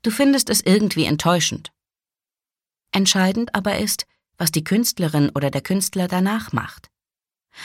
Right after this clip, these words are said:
Ira Glass formuliert es so: „Wenn du gerade erst anfängst oder immer noch in dieser Phase steckst, musst du wissen, das ist ganz normal.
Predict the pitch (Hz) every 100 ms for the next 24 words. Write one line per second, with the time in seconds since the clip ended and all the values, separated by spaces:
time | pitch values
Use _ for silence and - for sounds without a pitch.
0 | - _ 190 208 220 220 180 185 - -
1 | 190 190 175 175 190 - 139 - - _
2 | _ _ _ _ _ _ _ _ - -
3 | _ _ - 185 202 196 185 175 214 214
4 | 147 - 170 208 - 127 - - - 123
5 | 123 143 165 160 156 147 147 143 143 -
6 | 175 185 156 175 156 - - _ - 147
7 | - 143 151 - 190 190 - - _ _
8 | _ - 190 190 - 208 226 - 160 151
9 | 151 120